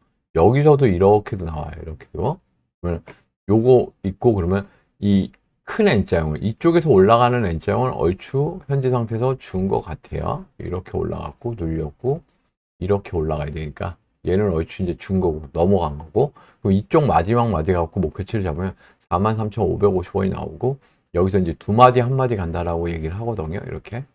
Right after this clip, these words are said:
요 저점을 이탈하면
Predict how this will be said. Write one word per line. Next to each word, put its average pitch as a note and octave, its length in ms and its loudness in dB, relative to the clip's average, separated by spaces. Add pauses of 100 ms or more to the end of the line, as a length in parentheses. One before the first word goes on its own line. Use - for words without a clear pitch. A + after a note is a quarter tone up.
(1400)
요 G2+ 240 2
저점을 A#2 420 0
이탈하면 G2+ 520 -2